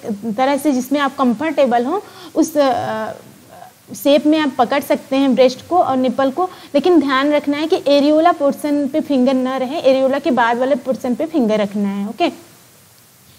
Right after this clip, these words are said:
इसको sandwich hold भी बोलते हैं। Sandwich hold क्यों बोलते हैं कि, क्योंकि like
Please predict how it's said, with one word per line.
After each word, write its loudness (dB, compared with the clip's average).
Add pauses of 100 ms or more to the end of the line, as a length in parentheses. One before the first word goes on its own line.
(120)
इसको -2
sandwich 0
hold 4
भी 4
बोलते 4
हैं। -2
Sandwich -2
hold 0 (120)
क्यों 2
बोलते 2
हैं -6
कि, -2
क्योंकि -2
like 2